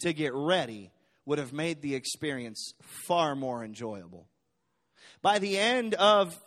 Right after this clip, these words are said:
thirteen point one miles, which cannot fathom it, I cannot fathom running for an extended period of time for fun. But if that's, if that's any of you, I'll be praying for you. Uh, the Lord can do miraculous things. But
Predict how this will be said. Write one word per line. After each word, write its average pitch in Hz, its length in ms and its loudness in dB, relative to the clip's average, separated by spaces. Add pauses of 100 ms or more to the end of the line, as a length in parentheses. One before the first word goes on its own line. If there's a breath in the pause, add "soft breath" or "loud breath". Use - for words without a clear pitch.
(120)
thirteen 190 520 -4
point 170 260 -4
one 156 240 -4
miles, 151 480 -4 (120)
which - 260 -14 (100)
cannot 170 400 0
fathom 113 460 -6
it, 87 120 -18 (380)
I 107 120 -14
cannot 131 420 -10
fathom 117 420 -6
running 127 720 -6 (160)
for 143 120 -6
an 131 60 -8
extended 135 480 -8
period 127 300 -8
of 110 120 -16
time 113 360 -14
for 107 180 -18 (140)
fun. 95 320 -14
But 104 120 -10
if 110 100 -14
that's, 127 300 -6 (340 loud breath)
if - 40 -20
that's 127 300 -6
any 127 220 -8
of 117 120 -6
you, 143 300 -4
I'll 131 120 -2
be 123 120 -10
praying 139 380 -10
for - 140 -14
you. 131 280 -8 (480 soft breath)
Uh, 90 180 -20
the 104 100 -12
Lord 107 300 -8
can 107 140 -16
do 98 260 -14 (100)
miraculous 107 800 -12
things. 98 300 -16
But 107 220 -12